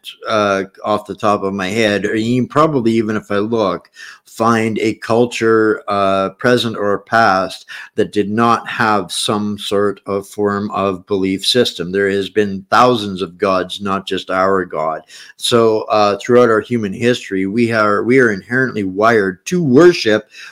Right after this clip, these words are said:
or to have some explanation to explain the unexplainable, to let us, uh, uh, sleep at night.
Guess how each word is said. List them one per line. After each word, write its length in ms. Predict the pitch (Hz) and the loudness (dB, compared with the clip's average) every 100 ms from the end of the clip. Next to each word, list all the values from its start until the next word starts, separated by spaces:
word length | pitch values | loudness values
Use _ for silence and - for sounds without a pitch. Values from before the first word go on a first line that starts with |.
| - _ - | -20 _ -2
or 380 | 110 107 107 107 | 0 2 2 0
to 200 | - 117 | -2 -2
have 300 | 127 123 107 | 2 2 0
some 360 | - 147 147 | -2 0 0
explanation 1080 | 147 135 - - 117 120 120 117 113 104 104 | 0 -4 -6 -6 -2 0 0 -2 -6 -8 -8
to 420 | - 117 107 107 | -4 0 2 2
explain 640 | 113 110 - 117 117 113 110 | 0 -4 -6 -4 -2 -2 -4
the 120 | 110 | 0
unexplainable, 1040 | 120 120 107 - 156 170 135 113 110 107 - - - | 0 0 -2 -4 0 2 2 2 2 2 -4 -16 0
to 120 | 143 | 4
let 300 | 123 123 117 | 6 4 2
us, 320 | 113 110 - - | 0 0 -2 -2
uh, 440 | 104 107 104 104 | 0 2 0 -2
uh, 420 | 110 113 107 110 110 | -2 -2 -2 -6 -6
sleep 460 | - - 156 151 120 | -6 -2 0 0 0
at 160 | 110 | -4
night. 440 | 123 117 98 - | -2 -2 -4 -10